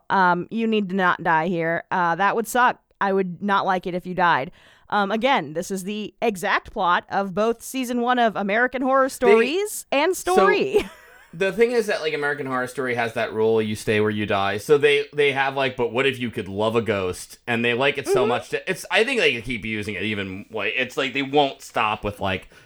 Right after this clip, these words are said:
Speaker 2: "But I wanna be with a person who's dead because they live in this place and blah, blah, blah, blah." So anyway.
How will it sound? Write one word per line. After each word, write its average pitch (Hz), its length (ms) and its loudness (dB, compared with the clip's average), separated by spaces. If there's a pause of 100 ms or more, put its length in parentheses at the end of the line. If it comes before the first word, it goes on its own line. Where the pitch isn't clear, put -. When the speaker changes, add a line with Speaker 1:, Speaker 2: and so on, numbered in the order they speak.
(120)
Speaker 2:
"But 127 120 0
I 120 100 4
wanna 131 380 0
be 123 240 -6
with 123 180 0
a 131 60 0
person 123 420 -4
who's 123 180 -4
dead 139 280 0
because 95 300 -6
they 98 160 -4
live 95 200 -6
in 98 120 -6
this 92 140 -10
place 85 340 -6
and 82 100 -10
blah, 73 140 -8
blah, 65 120 -10
blah, 65 140 -8
blah." - 280 -14 (440)
So 98 200 -4
anyway. 78 340 -8